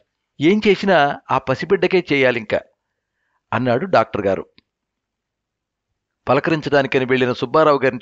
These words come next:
చూసి కన్నీళ్లు పెట్టుకున్నాడు సాంబయ్య. ఏదో చెప్పాలనుంది గాని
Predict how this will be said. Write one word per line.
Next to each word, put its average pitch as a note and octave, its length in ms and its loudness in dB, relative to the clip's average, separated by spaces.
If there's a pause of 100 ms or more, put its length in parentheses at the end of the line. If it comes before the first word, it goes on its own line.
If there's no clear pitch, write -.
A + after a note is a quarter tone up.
చూసి D#3 160 -8
కన్నీళ్లు D#3+ 340 0
పెట్టుకున్నాడు C#3+ 440 -4
సాంబయ్య. G#2+ 500 -2 (760)
ఏదో A3 200 4
చెప్పాలనుంది F#3 640 0
గాని D#3+ 380 0